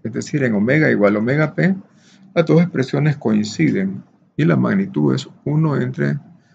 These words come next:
la raíz de uno más e o epsilon al cuadrado. La desviación máxima es diez logaritmo de uno más epsilon al cuadrado. Nosotros podemos, eh,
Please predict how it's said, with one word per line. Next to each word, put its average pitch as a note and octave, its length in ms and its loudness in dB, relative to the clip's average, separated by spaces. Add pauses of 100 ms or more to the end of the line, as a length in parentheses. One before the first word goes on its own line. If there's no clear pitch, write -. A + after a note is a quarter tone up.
(240)
la A2+ 160 0
raíz A2 320 2
de B2 100 4
uno B2 260 2
más A2+ 420 -4 (1000)
e A#2+ 220 2
o G2+ 200 2
epsilon G#2 460 -2
al - 120 -8
cuadrado. - 540 -12 (1900)
La B2 160 4
desviación A2+ 500 2
máxima F#3 600 2 (1200)
es C#3 340 -2
diez D3+ 300 4
logaritmo B2 480 0
de A2+ 80 2
uno A#2+ 240 -2
más A2 300 -4
epsilon A2 400 -8
al - 100 -10
cuadrado. - 540 -12 (1300)
Nosotros E3+ 400 4
podemos, C#3+ 640 2
eh, A2+ 340 0